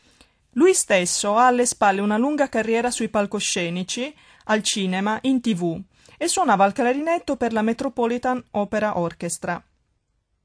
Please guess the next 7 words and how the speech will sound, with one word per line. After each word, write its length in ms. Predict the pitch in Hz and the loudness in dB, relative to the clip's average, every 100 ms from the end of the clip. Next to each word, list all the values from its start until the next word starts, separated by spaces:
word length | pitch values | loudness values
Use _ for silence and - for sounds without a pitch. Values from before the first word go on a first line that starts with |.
| _ _ _ _ _ | _ _ _ _ _
Com'è 300 | - 453 480 | -2 2 2
nata 500 | 320 202 185 196 190 - | 4 4 4 2 0 0
quest'estate 760 | 226 220 233 220 - 196 190 196 | 0 2 0 0 4 4 4 -2
l'idea 280 | 196 202 | -2 0
di 80 | 214 | 0
visitare 520 | 196 180 185 208 196 | -2 -2 -2 0 0
Lauro? 640 | 175 160 160 180 208 277 | 0 0 0 0 0 -2